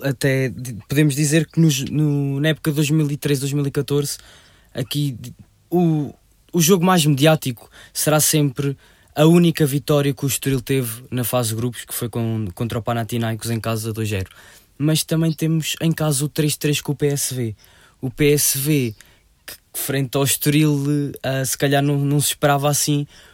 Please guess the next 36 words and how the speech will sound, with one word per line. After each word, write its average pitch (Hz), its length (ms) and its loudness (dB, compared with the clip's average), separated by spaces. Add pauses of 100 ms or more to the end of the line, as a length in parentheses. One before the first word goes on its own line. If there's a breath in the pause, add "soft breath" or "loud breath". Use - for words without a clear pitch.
(120)
um 151 140 4
empate 147 520 0 (640)
a - 20 -2
três. 104 400 -4 (380 loud breath)
Já 165 200 4
na 170 80 4
época 170 220 0
seguinte, 156 400 0
em 139 80 2
dois 135 160 -2
mil 143 160 0
e 143 60 0
catorze, 143 300 -2
dois 139 140 -2
mil 143 140 0
e 143 60 -2
quinze, 135 500 -4 (100)
voltam 131 500 0
a 131 60 -2
ir 131 80 -2
à 123 100 -2
Liga 127 180 -2
Europa, 123 480 -2 (400 soft breath)
mas 123 300 -2
desta 131 340 -2
feita, 131 580 -2 (500 soft breath)
ahm, 127 460 -2
em 139 80 -2
cem 143 200 0
jogos, 131 540 -2
têm 127 240 -4
três 127 320 -4
empates, 123 520 -4
três 127 220 -4
derrotas, 143 600 -2 (460 loud breath)
e 135 680 0